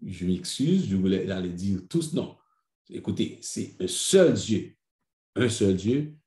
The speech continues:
mais Dieu, notre Dieu, est esprit. Personne.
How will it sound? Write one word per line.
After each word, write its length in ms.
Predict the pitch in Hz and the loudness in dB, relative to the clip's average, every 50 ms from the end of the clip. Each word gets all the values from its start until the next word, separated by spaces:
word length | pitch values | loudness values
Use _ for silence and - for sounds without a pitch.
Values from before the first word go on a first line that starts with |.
| _ - - | _ -10 -4
mais 400 | 87 98 113 113 92 - - - | 0 0 2 0 0 -4 -10 -16
Dieu, 460 | - 101 - - - - 113 117 117 - | -18 -16 -12 -10 -6 -2 -2 -2 -2 -2
notre 200 | - - 95 90 | -6 -6 -4 -4
Dieu, 160 | 92 127 127 - | -4 -4 -4 -6
est 220 | 92 90 - - | -6 -6 -6 -6
esprit. 460 | 104 101 - - - - - - - - _ _ _ _ _ _ _ _ _ _ _ _ _ _ _ _ _ _ _ _ _ _ _ _ _ _ _ _ _ | -6 -6 -6 -8 -10 -12 -16 -18 -18 -20 _ _ _ _ _ _ _ _ _ _ _ _ _ _ _ _ _ _ _ _ _ _ _ _ _ _ _ _ _
Personne. 580 | - 214 196 156 147 - 143 120 95 90 - | 6 8 8 8 8 6 6 6 6 2 -2